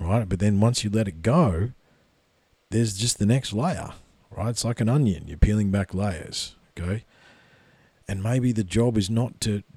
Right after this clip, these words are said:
get to the end of the onion, right? Or maybe it's y-, you're constantly learning, you're cron-, constantly growing and analysing and applying critical thinking and, and, and being objective, right? Collecting tiles on the mirror ball, right?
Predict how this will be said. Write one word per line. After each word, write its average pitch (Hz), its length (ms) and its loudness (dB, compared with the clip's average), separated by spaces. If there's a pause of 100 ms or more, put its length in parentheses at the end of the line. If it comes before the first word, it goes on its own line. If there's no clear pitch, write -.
(120)
get 135 240 0
to 127 100 2
the 95 200 2
end 76 220 -10
of 78 60 -12
the 76 140 -12
onion, 76 400 -16 (680)
right? 98 260 -6
Or 98 120 -4
maybe 101 380 0
it's - 300 -2
y-, 92 160 -8
you're 95 160 -4
constantly 120 540 -2
learning, 80 360 -14
you're 90 80 -12
cron-, 120 320 -2 (100)
constantly 117 460 -2
growing 80 400 -10
and 78 100 -10
analysing 85 680 -8
and 82 160 -16 (460)
applying 85 640 0
critical 80 320 -14
thinking 87 460 -10
and, 82 160 -12
and, 80 240 -10
and 85 220 -8
being 85 480 -4 (920)
objective, 82 760 -8 (200)
right? 92 180 -8
Collecting 101 400 -2
tiles 104 440 0
on 101 80 2
the 101 80 0
mirror 107 280 2
ball, 80 440 -8 (300)
right? 90 300 -6